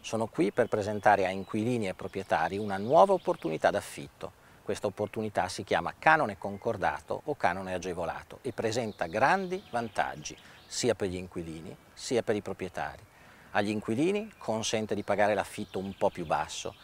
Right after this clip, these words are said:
e ai proprietari consente di guadagnare molto attraverso sconti fiscali,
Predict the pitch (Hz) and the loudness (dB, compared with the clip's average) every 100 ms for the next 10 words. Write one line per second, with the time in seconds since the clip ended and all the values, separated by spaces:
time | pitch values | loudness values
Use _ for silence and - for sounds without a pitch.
0 | - - - 107 113 101 107 104 90 85 | -20 -10 4 4 4 0 -2 2 4 4
1 | 104 - 110 110 113 98 98 90 95 90 | 0 -6 -8 -4 -4 -4 -4 -4 -4 -2
2 | 107 101 85 95 110 135 - 143 147 127 | 0 0 -2 -4 -2 -2 -4 -4 -4 -4
3 | 123 143 - 98 95 98 - 101 - 69 | -4 -6 -4 -4 -4 -6 -6 -6 -4 -4
4 | 67 | -6